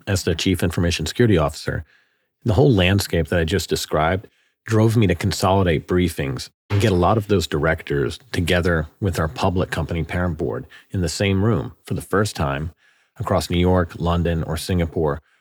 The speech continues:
for these two-hour-long director education sessions on cybersecurity. And it's worth noting that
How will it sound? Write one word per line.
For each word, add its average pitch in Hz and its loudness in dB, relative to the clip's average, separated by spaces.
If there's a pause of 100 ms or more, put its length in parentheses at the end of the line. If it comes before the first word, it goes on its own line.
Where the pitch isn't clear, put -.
(140)
for - -4
these 80 0
two-hour-long 90 2
director 87 -2
education 85 -4
sessions 78 -6
on 82 -4
cybersecurity. 76 -8 (240)
And 95 -4
it's 87 -2
worth 151 2
noting 107 2
that 73 -2